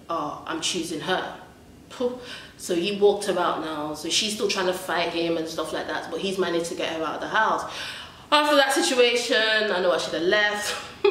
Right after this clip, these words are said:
but I didn't. So I was more gassed at the fact that he chose me over this girl,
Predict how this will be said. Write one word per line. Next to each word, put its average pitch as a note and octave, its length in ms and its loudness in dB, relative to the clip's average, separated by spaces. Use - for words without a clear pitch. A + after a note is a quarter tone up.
but E3 100 -10
I B2+ 140 -2
didn't. - 420 -8
So - 180 -2
I A3 240 4
was F#3+ 160 4
more F3+ 440 6
gassed D#3 300 -2
at E3 60 -4
the E3 60 -8
fact - 240 -6
that - 120 -6
he E3 100 -8
chose D#3+ 280 -6
me D#3 140 -4
over D3 140 -8
this D3 180 -8
girl, D3+ 420 -6